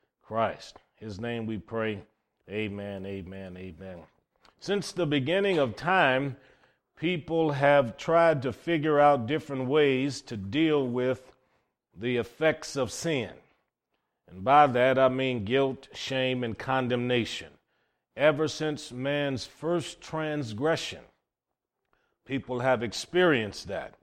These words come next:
And you remember then when God put Adam and Eve in the garden, he made it very plain to them they could eat of every tree of the garden but one. Now, if you've ever looked at a map in the back of the Bible and seen the little scale that has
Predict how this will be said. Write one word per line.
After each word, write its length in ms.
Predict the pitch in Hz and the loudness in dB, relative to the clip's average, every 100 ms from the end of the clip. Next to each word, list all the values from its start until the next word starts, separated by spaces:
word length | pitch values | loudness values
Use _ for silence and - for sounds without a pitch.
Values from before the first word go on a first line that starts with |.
| _ _ _ _ | _ _ _ _
And 480 | 78 101 104 101 95 | -14 -10 -8 -8 -4
you 240 | 123 127 - | -2 -2 -4
remember 800 | 101 113 113 151 185 160 120 | -4 -4 0 2 4 4 2
then 500 | 110 113 113 120 127 - _ _ | 0 0 -2 -2 -6 -10 _ _
when 640 | - 104 120 120 120 113 92 | -12 -6 -4 -2 -4 -8 -2
God 360 | 127 143 143 | 4 4 4
put 240 | - 143 - | 0 -2 -2
Adam 320 | 127 143 139 135 | 0 0 0 -2
and 140 | 131 | -2
Eve 340 | 143 139 127 - | 0 0 -2 -6
in 240 | 131 131 | -6 -4
the 80 | 113 | -4
garden, 680 | 98 143 170 143 113 127 123 _ _ _ _ | 0 6 6 4 0 -6 -10 _ _ _ _
he 240 | 117 120 | -8 -6
made 320 | 117 139 131 | -2 -2 -2
it 60 | 123 | -4
very 220 | 131 131 | -2 -2
plain 400 | 107 151 170 156 | -4 -4 -4 -4
to 120 | 123 | -4
them 240 | 117 131 131 | -4 -4 -4
they 160 | 123 | -4
could 160 | 135 127 | -4 -6
eat 200 | 120 135 | -4 -2
of 120 | 120 | -2
every 260 | 131 123 123 | -2 -2 -6
tree 260 | - 143 | -4 -2
of 100 | 127 | -2
the 80 | 110 | -2
garden 380 | 110 123 123 117 | 0 2 2 -2
but 200 | 107 113 | -4 -4
one. 320 | 110 113 92 - _ _ _ _ _ _ | -4 -6 -8 -14 _ _ _ _ _ _
Now, 60 | _ | _
if 80 | - | -8
you've 140 | 117 | 0
ever 180 | 127 151 | 4 6
looked 240 | 170 170 175 | 4 4 4
at 100 | 165 | 4
a 40 | |
map 400 | 156 135 135 135 | 4 6 4 2
in 120 | 135 | -2
the 60 | 123 | 0
back 300 | 110 135 135 | 4 4 4
of 80 | 131 | -2
the 80 | |
Bible 480 | 120 120 123 120 127 | 0 4 4 4 2
and 160 | 123 113 | 0 -2
seen 320 | - 127 127 | -4 -4 0
the 100 | 123 | 0
little 240 | 123 117 | 0 -2
scale 720 | 110 - - 156 123 107 127 | -6 -8 0 4 4 2 -2
that 160 | 117 110 | -2 -4
has 420 | 110 120 120 101 | 0 0 0 -4